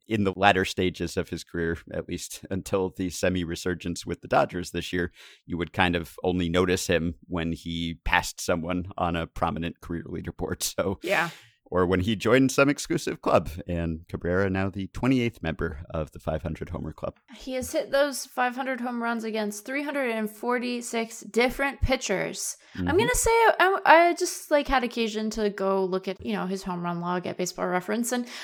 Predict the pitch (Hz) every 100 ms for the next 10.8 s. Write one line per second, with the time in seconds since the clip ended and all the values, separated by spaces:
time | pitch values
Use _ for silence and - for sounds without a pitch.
0 | - 392 554 - 403 403 392 381 - -
1 | 359 349 359 359 339 - - 294 - 302
2 | 311 262 254 262 269 247 208 202 202 196
3 | 202 202 196 - 240 262 226 247 247 247
4 | 226 220 202 - - 269 226 165 - 175
5 | 175 _ _ - 226 214 208 240 302 285
6 | 294 285 277 - - - 311 381 381 392
7 | 370 349 - - - 220 262 381 381 -
8 | 254 302 370 370 - _ - 202 185 131
9 | 123 208 - 208 214 214 233 269 330 330
10 | 339 339 339 - 339 320 349 330